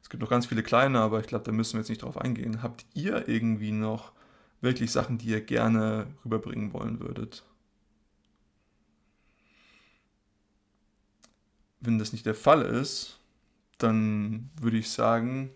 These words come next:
dass wir die Konversation hier mal ein bisschen, äh, ja, abschließen und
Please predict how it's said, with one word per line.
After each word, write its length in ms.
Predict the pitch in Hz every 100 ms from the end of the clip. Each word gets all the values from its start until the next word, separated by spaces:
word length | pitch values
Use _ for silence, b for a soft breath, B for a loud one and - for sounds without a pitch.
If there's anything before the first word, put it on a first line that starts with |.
| b b b b -
dass 200 | 110 -
wir 60 | 110
die 100 | 110
Konversation 720 | 113 110 104 107 107 127 113
hier 140 | 113
mal 140 | 107 107
ein 100 | 104
bisschen, 840 | 113 - 110 107 104 107 110 -
äh, 460 | - - - - - - 123 _ _ _ -
ja, 200 | - - - -
abschließen 680 | - - - 113 - 160 - b b b b b b _ -
und 1080 | 113 110 110 107 107 101 - - - -